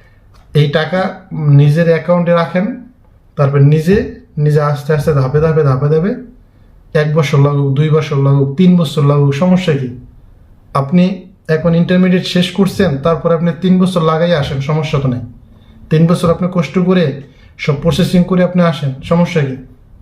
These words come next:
আপনি এটা ভাবেন যে পঁচিশ লাখ দিয়ে ওই পঁচিশ লাখে আপনি চার পাঁচ বছর উঠাতে পারবেন এখানে এসে? তা কিন্তু পারতেন না।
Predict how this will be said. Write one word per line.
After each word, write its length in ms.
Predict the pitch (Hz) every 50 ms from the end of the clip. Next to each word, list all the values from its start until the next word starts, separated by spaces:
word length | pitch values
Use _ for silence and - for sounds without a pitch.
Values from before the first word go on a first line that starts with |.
| - - - - - - - - _ _ _ - - - -
আপনি 140 | 139 135 151 165
এটা 120 | 165 175 175 156
ভাবেন 240 | 160 165 170 185 180 175 156
যে 60 | 165 160 143 -
পঁচিশ 280 | 165 160 143 180 170 - -
লাখ 120 | 180 165 147 147 147
দিয়ে 140 | 175 185 185 175
ওই 60 | 165 - -
পঁচিশ 280 | 170 165 160 175 175 160
লাখে 160 | 170 160 - 170 160 156
আপনি 100 | 147 175 165 -
চার 140 | - 160 160 156
পাঁচ 120 | - 170 156 160
বছর 200 | 165 - - 175 165
উঠাতে 220 | 160 156 180 185 180 170
পারবেন 220 | 175 170 170 208 208 208
এখানে 200 | 208 214 208 208 202
এসে? 140 | 196 - 208 170 - - - - - - - _ - -
তা 60 | 151 147
কিন্তু 160 | 147 165 143 - 139
পারতেন 280 | 151 135 - - 123 117 113
না। 60 | 110